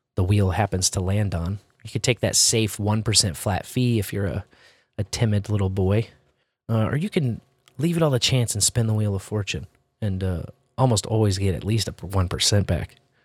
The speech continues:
Sometimes more. Sometimes more, dog. So what does PayPal do? They shit on everybody's fun, rain on everybody's parade. And if you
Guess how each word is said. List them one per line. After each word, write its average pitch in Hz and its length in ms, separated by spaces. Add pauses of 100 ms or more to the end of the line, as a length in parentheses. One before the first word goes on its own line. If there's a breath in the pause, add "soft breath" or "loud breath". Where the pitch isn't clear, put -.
(220)
Sometimes 208 400
more. 180 280 (560)
Sometimes 214 380
more, 127 180
dog. 110 300 (1120 soft breath)
So - 180
what 294 100
does 190 120
PayPal 147 500
do? 117 220
They 117 120
shit 127 240
on 113 120
everybody's 101 440
fun, 135 480
rain 113 160
on 110 80
everybody's 104 400
parade. 113 600
And 120 360 (520)
if 143 220
you 151 180